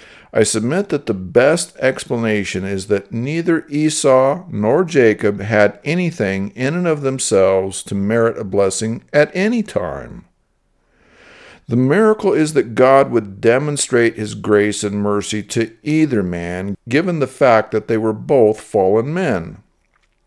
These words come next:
The only reason that Jacob could receive a blessing and not a curse was because Rebekah,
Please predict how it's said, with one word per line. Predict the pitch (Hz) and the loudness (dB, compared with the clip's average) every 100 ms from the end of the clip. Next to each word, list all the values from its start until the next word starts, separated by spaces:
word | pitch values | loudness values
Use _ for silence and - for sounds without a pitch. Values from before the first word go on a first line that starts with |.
| _ _ _ _ _ - - - | _ _ _ _ _ -20 -8 0
The | 127 | 2
only | 139 185 | 2 0
reason | 214 175 143 110 104 | 0 2 2 2 0
that | 101 - | -2 -4
Jacob | 120 143 147 98 87 | 2 2 2 -6 -4
could | 120 104 | -4 -2
receive | 104 - 151 151 151 | -4 -4 -2 -2 -2
a | 127 | -4
blessing | 135 151 - - 92 90 | 0 0 0 -4 -8 -10
and | 98 101 | -8 -6
not | 107 139 | -6 -6
a | 180 | -8
curse | - 170 120 87 - | -8 -2 -2 -2 -8
was | - 101 | -6 -6
because | 104 113 120 104 | -6 -4 -2 -2
Rebekah, | 98 101 113 175 185 98 71 | -4 -4 0 2 0 -2 -4